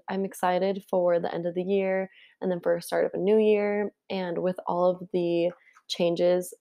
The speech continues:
in season, I guess, and the holiday season still. I feel like I've talked so much about the holiday season already, but we're still really enjoying it, and it's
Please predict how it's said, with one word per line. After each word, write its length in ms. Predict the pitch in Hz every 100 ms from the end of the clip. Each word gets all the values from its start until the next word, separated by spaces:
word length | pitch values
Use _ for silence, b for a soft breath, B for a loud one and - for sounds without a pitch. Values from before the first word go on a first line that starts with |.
| -
in 140 | 170
season, 640 | 170 - 170 170 175 196 196 _ -
I 60 |
guess, 240 | 190 185 -
and 120 | 170
the 60 | 160
holiday 380 | - 247 220 180
season 360 | 175 165 160
still. 520 | 165 - 160 151 185 _ b b b b b -
I 40 |
feel 120 | 262
like 120 | 247
I've 100 | 202
talked 300 | - 180 -
so 180 | - 170
much 200 | 165 170
about 180 | 202 214
the 80 | 220
holiday 320 | 226 226 233
season 320 | 233 233 240
already, 400 | 247 240 240 254 247
but 280 | 170 - _ _ _ _ _ _ -
we're 140 | 247
still 220 | 233 202
really 380 | 175 - 165 175 - _ _ -
enjoying 380 | 185 170 175
it, 200 | 175 214 -
and 340 | - 185 180 180 b b b b b
it's 400 | 214 190 190 -